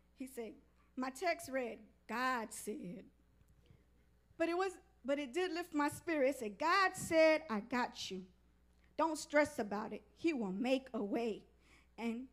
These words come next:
we will have more than enough. It's already done." That lifted my spirit, and he doesn't know how much it lifted my spirit. It lifted my spirit 'cause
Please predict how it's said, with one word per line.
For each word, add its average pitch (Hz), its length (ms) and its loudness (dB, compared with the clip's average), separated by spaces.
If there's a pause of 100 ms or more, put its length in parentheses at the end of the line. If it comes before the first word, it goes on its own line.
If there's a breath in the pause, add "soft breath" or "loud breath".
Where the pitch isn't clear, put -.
(240)
we 320 220 6
will 285 140 4
have 233 280 0
more 247 260 4
than 220 160 -2
enough. 214 320 -4 (320)
It's - 340 -2 (100)
already 220 760 -6 (120)
done." 202 280 -8 (1000 loud breath)
That 370 280 0
lifted 320 540 -6
my 233 160 -6 (220)
spirit, 311 460 -2
and 277 80 -6
he 311 140 -8
doesn't 311 320 -8
know 294 160 -4
how 302 160 -8
much 294 320 -6
it 240 80 -8
lifted 302 300 -8
my 214 160 -10
spirit. 339 520 -10
It 277 120 -4
lifted 370 320 -8
my 262 120 -8
spirit 311 360 -8
'cause 247 140 -12